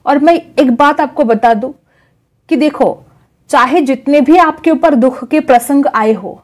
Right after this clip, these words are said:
ठीक है, कितनी भी दुख की घड़ियां आपके ऊपर आई है, लेकिन आप हिम्मत तो नहीं हारे हो ना। आपको एक हिम्मत रही है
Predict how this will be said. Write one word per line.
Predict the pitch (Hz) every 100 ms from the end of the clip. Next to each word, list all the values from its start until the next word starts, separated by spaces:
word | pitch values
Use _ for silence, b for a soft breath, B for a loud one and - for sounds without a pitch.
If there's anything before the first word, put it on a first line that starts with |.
| _
ठीक | 220
है, | 285
कितनी | 277 220 -
भी | 240 330
दुख | 311 330 -
की | 330
घड़ियां | 247 233 254 262
आपके | 247 - 247
ऊपर | 220 226
आई | 196 190
है, | 202 233 b b b _
लेकिन | 208 262
आप | 262 247
हिम्मत | 226 214 254
तो | 294
नहीं | 262 262
हारे | 226 202
हो | 202
ना। | 202 277 _ _ _ _ _ _ _ _ -
आपको | 226 233 -
एक | 302 -
हिम्मत | 247 233 285 285
रही | 240 226 320
है | 220 170 -